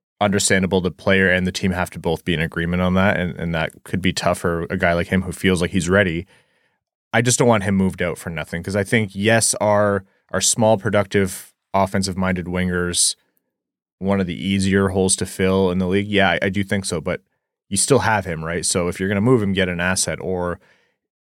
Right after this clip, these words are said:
it's painful now, but wait it out, and then maybe something shakes out on the roster, and all of a sudden he grows a little bit more. He gets better at transporting the puck down the ice, or, or, or being part of, uh, the, his first half of the ice, I should say, from his net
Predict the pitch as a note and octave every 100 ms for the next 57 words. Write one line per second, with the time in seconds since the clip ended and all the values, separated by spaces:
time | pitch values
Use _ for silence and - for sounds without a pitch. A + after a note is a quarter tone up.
0 | _ _ _ A2 - C3 B2 A2+ G#2+ G#2
1 | F#2+ - G#2 G2 F#2 F#2+ F#2+ F2+ F2+ F2+
2 | F2+ F2 - E2+ F2 - F2 - E2+ E2+
3 | E2 E2 E2 - E2+ D#2+ D#2 - D#2+ D#2+
4 | D#2 F2 D#2+ D#2 E2 D#2 E2 D2 D#2+ G2
5 | G2 E2+ - F2+ E2+ E2 - F#2 E2 -
6 | E2 D#2 - D#2+ E2 D#2+ D#2 D2+ D2+ -
7 | D2 C#2 - - _ - E2 D#2 - D#2+
8 | E2+ F#2 F2 F2 D#2+ D#2 F2 - - C#2+
9 | B1 - B1+ D2 - - G2 F#2+ - G2
10 | F#2 - E2+ - D#2+ D#2 D#2 D2 - D2+
11 | - D2+ D#2 _ _ _ G2 F2+ F2+ E2
12 | E2+ E2 - -